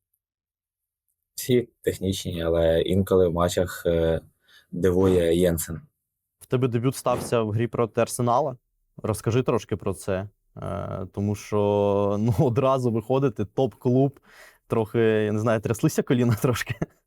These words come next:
Speaker 1: Так, дебют в старті був проти Арсенала. Це було нелегко.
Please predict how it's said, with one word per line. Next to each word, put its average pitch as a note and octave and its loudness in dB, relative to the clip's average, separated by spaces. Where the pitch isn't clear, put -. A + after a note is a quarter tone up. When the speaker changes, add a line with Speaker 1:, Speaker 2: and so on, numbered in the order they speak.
Speaker 1:
Так, G2 0
дебют F#2+ 0
в - -6
старті F#2 0
був F2 0
проти F2 0
Арсенала. F#2+ 0
Це - 0
було F2 2
нелегко. F2 0